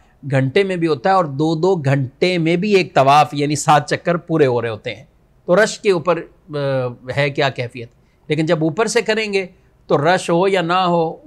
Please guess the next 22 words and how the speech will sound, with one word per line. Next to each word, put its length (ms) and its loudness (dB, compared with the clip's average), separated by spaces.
وہ 140 -2
سرکل 420 -2
ہی 60 -6
چونکہ 240 -2
اتنا 320 -2
بڑا 340 0
ہے، 140 0
چکر 400 -2
ہی 100 -4
بڑا 300 2
ہے، 60 -2
تو 120 -10
ٹائم 280 -4
اتنا 340 -6
لگنا 460 -4
ہے۔ 180 -4
تو 160 -4
ان 120 0
مسائل 420 0
کو 140 -2
بھی 120 -4
ضرور 340 -4